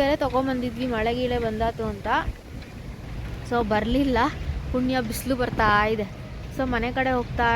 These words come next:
ಇದ್ದೀವಿ. ನೋಡಿ ನನ್ನ ಮಗಳು ಏನು ಮಾಡ್ತಿದ್ದಾಳೆ ಅಂತ ತೋರಿಸ್ತೀನಿ ರೀ. ಆ, ನಾಯಿ ಗುಡಿಯೋಕ್ಕೆ ಕಲ್ಲು ಅಂತ ಎತ್ಕೊಂಡ್ಬರ್ತಾ ಇದ್ದಾಳೆ. ಏನ್ ಚಿನ್ನಿ ಅದು?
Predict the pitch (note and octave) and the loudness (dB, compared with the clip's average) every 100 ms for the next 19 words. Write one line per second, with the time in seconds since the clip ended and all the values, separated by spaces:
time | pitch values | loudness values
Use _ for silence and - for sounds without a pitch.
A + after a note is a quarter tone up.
0 | A#3 A#3 A3 G#3 C#4+ A4 B4 - - - | 4 2 -2 -2 -2 2 0 0 -10 -10
1 | - A#3 B3 A#3 A3+ G#3+ G#3+ B3 A#3+ A3+ | -10 -2 0 2 0 0 -2 0 2 0
2 | A#3 A3+ G#3 G#3+ G3+ G3 G3 G#3 A3+ - | 0 -2 0 0 0 -2 -4 -4 -4 -4
3 | A3 G3 F#3+ A#3 D#4+ - - - - - | -2 -2 -2 -2 -2 -6 -8 -8 -10 -10
4 | - - - A#3 A3 G#3 G#3+ A3 B3+ C4+ | -10 -8 0 2 4 2 4 4 6 4
5 | B3+ A#3+ A3+ F4+ D#4+ C4 B3 A#3 B3 B3+ | 4 2 4 4 6 6 6 4 2 0
6 | C4 C#4 C4 C4 C#4+ - B3+ A#3 A3 G#3+ | 2 2 2 2 0 2 -2 -2 -2 0
7 | G#3 F#3+ - - - - - - _ - | 0 0 -2 -2 -2 0 0 -2 _ -20
8 | - - - - C#4+ F4 G4+ G4 F#4 E4 | -16 -12 -10 0 6 6 6 4 4 4
9 | C#4+ D4+ | 6 8